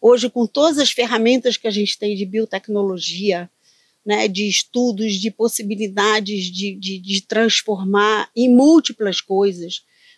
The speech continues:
Não é só em medicamentos, não é só em vacina, não é só em nada disso.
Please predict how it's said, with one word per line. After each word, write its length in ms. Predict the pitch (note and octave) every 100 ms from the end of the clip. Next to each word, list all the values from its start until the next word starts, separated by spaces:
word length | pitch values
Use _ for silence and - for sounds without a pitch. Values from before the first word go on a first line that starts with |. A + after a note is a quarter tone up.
| -
Não 120 | A#3
é 100 | D4
só 160 | - B3
em 100 | A3+
medicamentos, 880 | G#3 F3+ E3+ E3+ G3+ G#3+ F#3+ F#3+
não 180 | G3 G#3
é 80 | G#3+
só 260 | - G3+ G3
em 80 |
vacina, 720 | F#3 E3+ - A#3 B3 A#3+ G#3+
não 140 | G3 G#3
é 80 | G3+
só 160 | A3
em 40 | A3+
nada 240 | A#3 A#3+
disso. 420 | F#3+ A3+ B3 G3+